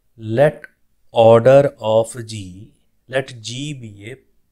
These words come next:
prime group, P group. Let G be a P group. It means its element, the order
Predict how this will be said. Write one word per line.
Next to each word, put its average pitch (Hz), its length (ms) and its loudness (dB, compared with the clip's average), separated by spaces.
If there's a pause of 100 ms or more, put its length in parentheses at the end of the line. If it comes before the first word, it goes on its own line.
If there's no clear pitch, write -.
(120)
prime 135 380 -6
group, - 220 -20 (800)
P 147 260 -6
group. 92 260 -14 (920)
Let 113 420 -8
G 120 600 -12 (880)
be 120 380 -10
a 95 440 -14 (1800)
P 139 340 -4
group. 101 360 -14 (2500)
It 123 300 -8
means 104 580 -12 (1500)
its - 200 -12 (100)
element, 117 680 -6
the 107 160 -14
order 113 380 -8